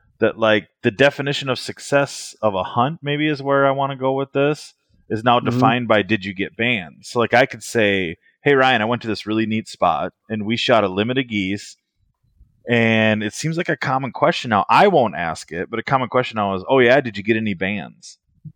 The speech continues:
Speaker 1: And,
Speaker 2: That's the
Speaker 1: and
Speaker 2: first question.
Speaker 1: Yeah, it's, like, the first question. And
Speaker 2: That's the
Speaker 1: that's
Speaker 2: first question anybody asks is, "Did you shoot bands?" I go, "Uh, no. What?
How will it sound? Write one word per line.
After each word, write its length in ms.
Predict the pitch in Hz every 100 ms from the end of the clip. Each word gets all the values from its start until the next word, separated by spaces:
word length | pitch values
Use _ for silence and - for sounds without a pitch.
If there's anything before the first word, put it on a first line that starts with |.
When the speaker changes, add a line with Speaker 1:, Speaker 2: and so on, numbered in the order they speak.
| -
Speaker 1:
And, 200 | 208 196
Speaker 2:
That's 140 | -
the 100 | -
Speaker 1:
and 80 | 95
Speaker 2:
first 240 | 98 156 -
question. 540 | 71 60 - - 67 -
Speaker 1:
Yeah, 140 | 127
it's, 100 | 160
like, 100 | 170
the 80 | -
first 340 | - 220 247 -
question. 460 | 113 98 107 95
And 200 | 101 120
Speaker 2:
That's 220 | 156 190
the 40 | -
Speaker 1:
that's 100 | -
Speaker 2:
first 280 | 95 90 -
question 300 | 107 - 80
anybody 320 | 87 80 78
asks 340 | 85 80 - -
is, 120 | 73
"Did 240 | - 87
you 60 | 82
shoot 240 | - 90
bands?" 400 | 101 101 - - _ _ _ _ _
I 40 | 98
go, 200 | 104 65 _ _ _ _ _ _ 53
"Uh, 220 | 73 65
no. 220 | 67 62 71
What? 460 | 113 139 82 85